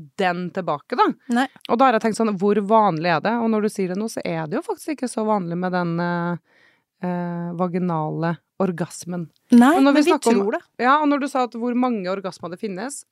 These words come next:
Speaker 1: eh, det jeg har oppdaget med meg selv, går rett på det
Speaker 2: Ja, ja,
Speaker 1: personlige
Speaker 2: ja,
Speaker 1: her nå.
Speaker 2: ja, ja, ja.
Speaker 1: Eh, det er liksom litt min rolle, da. Jeg må by på det, liksom, jeg kan, <laughs> det jeg kan by på.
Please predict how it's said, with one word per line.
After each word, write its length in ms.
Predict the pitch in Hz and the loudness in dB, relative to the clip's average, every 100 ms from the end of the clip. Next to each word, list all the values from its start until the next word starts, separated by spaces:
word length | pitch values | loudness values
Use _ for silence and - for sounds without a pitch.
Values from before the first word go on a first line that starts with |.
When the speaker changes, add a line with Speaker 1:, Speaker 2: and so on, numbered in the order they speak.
| - | -8
Speaker 1:
eh, 160 | 202 214 | -4 -4
det 240 | 202 208 | -2 2
jeg 160 | 208 208 | 2 4
har 300 | 233 233 240 _ - | 4 4 2 _ -14
oppdaget 600 | 180 - - 185 170 190 | -14 -14 -6 -4 -4 -6
med 120 | 196 | -4
meg 140 | 214 | -4
selv, 340 | - 233 294 339 _ _ _ _ | -4 -2 -2 -2 _ _ _ _
går 200 | 170 202 202 | -4 -2 2
rett 240 | 269 - - | 0 -2 -2
på 100 | 302 | 4
det 100 | 277 - | 4 4
Speaker 2:
Ja, 60 | |
ja, 60 | 233 | 4
Speaker 1:
personlige 440 | 247 349 339 311 | 4 4 4 4
Speaker 2:
ja, 120 | 247 254 | 4 4
Speaker 1:
her 140 | 285 | 4
nå. 80 | 302 | 4
Speaker 2:
ja, 120 | 339 | 4
ja, 160 | 202 190 196 - - | 2 -6 -10 -16 -8
ja. 140 | 214 254 | -6 -6
Speaker 1:
Eh, 360 | - 247 247 247 | -4 0 0 -2
det 160 | 226 269 | -2 -4
er 60 | |
liksom 180 | 311 247 | -4 -4
litt 160 | 226 226 | -6 -4
min 160 | 208 196 | -4 -2
rolle, 200 | 190 165 | -2 0
da. 80 | 190 | 0
Jeg 60 | |
må 60 | 190 | 0
by 120 | 175 175 | -6 -10
på 140 | - 180 | -8 -8
det, 120 | 170 | -8
liksom, 160 | 175 185 | -6 -6
jeg 100 | 202 | -4
kan, 240 | - 262 | 0 -2
<laughs> 340 | - 247 302 | 0 -6 0
det 100 | 208 | 0
jeg 100 | 202 | 2
kan 220 | - 226 226 | 2 2 2
by 100 | 285 | 2
på. 140 | 466 | 6